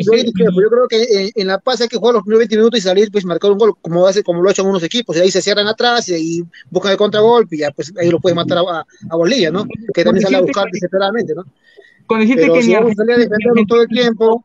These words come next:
Speaker 2: o vamos a salir
Speaker 1: Claro.
Speaker 2: cautos, temerosos, entonces no, no, no
Speaker 1: Con
Speaker 2: conseguimos
Speaker 1: decirte
Speaker 2: nada.
Speaker 1: que
Speaker 2: ¿Y
Speaker 1: la
Speaker 2: qué es lo que
Speaker 1: esta,
Speaker 2: pasa?
Speaker 1: esta Argentina, esta Argentina ni, no le pudo meter en los primeros veinte minutos gol a Bolivia en La Paz. Le, le, le ganó en el minuto setenta y cinco, recién le metió su primer gol, que fue el año pasado.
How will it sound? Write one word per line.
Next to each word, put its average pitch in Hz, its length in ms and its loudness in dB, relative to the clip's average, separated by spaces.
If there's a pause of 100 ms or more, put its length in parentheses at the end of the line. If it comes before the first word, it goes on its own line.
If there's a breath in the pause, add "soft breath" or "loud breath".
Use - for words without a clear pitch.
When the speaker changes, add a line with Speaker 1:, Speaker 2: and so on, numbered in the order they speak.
Speaker 2:
o 208 140 -2
vamos 220 200 2
a 220 40 -4
salir 226 180 -2
Speaker 1:
Claro. 233 220 0
Speaker 2:
cautos, 214 240 -4
temerosos, 220 680 -2
entonces 190 360 -18
no, 185 260 -8
no, 185 200 -6
no 208 100 -8
Speaker 1:
Con 220 120 2
Speaker 2:
conseguimos - 20 4
Speaker 1:
decirte 175 200 0
Speaker 2:
nada. 180 200 -2
Speaker 1:
que 160 60 0
Speaker 2:
¿Y 165 60 0
Speaker 1:
la 226 60 -2
Speaker 2:
qué 220 40 2
es 220 40 0
lo 233 60 2
que - 60 2
Speaker 1:
esta, 262 140 0
Speaker 2:
pasa? 202 140 -2
Speaker 1:
esta 262 180 -2
Argentina, 254 640 0 (140)
esta 226 180 0
Argentina 220 420 2
ni, 202 120 2
no 208 180 2
le 214 100 2
pudo 214 220 0
meter 190 320 2
en 175 180 0
los 151 120 -2
primeros 180 260 0
veinte 185 180 0
minutos 180 360 2
gol 170 180 2
a 160 60 0
Bolivia 151 280 0
en 147 60 0
La 127 100 0
Paz. 123 240 -12 (360)
Le, 151 340 0
le, 156 240 -4
le 160 160 -2
ganó 175 220 0
en 220 60 -2
el 214 40 0
minuto 202 240 0
setenta 170 380 -2
y 147 80 -2
cinco, 165 300 2
recién 143 300 0
le 143 60 2
metió 139 220 2
su 143 100 0
primer 135 260 0
gol, 117 240 -4 (440)
que 139 100 -2
fue 151 320 0
el 147 80 -4
año 147 160 -2
pasado. 123 400 -6